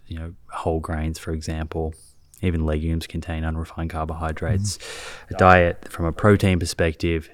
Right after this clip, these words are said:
Speaker 1: that is leaning a bit more into these nuts and seeds and legumes and fatty fish if people eat seafood. If someone's not eating seafood,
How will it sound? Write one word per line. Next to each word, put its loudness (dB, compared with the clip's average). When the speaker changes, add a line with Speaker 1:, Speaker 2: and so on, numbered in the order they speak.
Speaker 1:
that -2
is -2
leaning 2
a -4
bit -4
more 0
into -2
these -6
nuts -2
and -6
seeds -2
and -4
legumes -2
and -6
fatty -2
fish -2
if -12
people -6
eat -4
seafood. 2
If -8
someone's 4
not 4
eating 2
seafood, 0